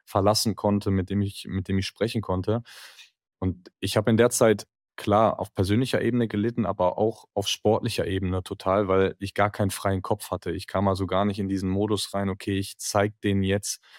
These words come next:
äh, was ich kann und warum ich hier bin", weil ich die ganze Zeit nur am Grübeln war und darüber nachgedacht habe, ähm, dass, wenn ich nach Hause komme, keiner von der Familie oder meine Freundin nicht da ist. Gab's diesen Moment auch bei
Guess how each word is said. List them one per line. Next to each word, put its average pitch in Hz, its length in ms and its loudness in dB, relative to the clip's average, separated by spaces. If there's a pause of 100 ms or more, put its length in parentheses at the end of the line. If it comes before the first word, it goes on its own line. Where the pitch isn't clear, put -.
(160)
äh, 98 120 -6
was 92 200 0
ich 95 140 -4
kann 113 280 2
und 92 180 -4
warum 95 240 0
ich 90 100 -4
hier 117 240 0
bin", 110 260 0 (340)
weil 98 80 2
ich 95 60 -4
die 101 100 -4
ganze 104 220 0
Zeit 104 120 2
nur 104 120 2
am 92 140 0
Grübeln 110 440 2
war 98 260 4
und 98 160 -4
darüber 98 240 -4
nachgedacht 98 640 -4
habe, 95 440 2 (200)
ähm, 95 440 -2
dass, - 220 -4
wenn 95 100 -2
ich 95 100 -10
nach 92 160 -6
Hause 104 240 2
komme, 104 600 -2
keiner 98 260 0
von 95 180 -4
der 98 80 -2
Familie 101 480 0
oder 95 120 0
meine 95 200 -2
Freundin 101 400 -2
nicht 87 220 -8
da 87 160 2
ist. 85 220 -8 (420)
Gab's 98 240 0
diesen 107 240 2
Moment 101 380 2
auch 113 300 0
bei 131 180 4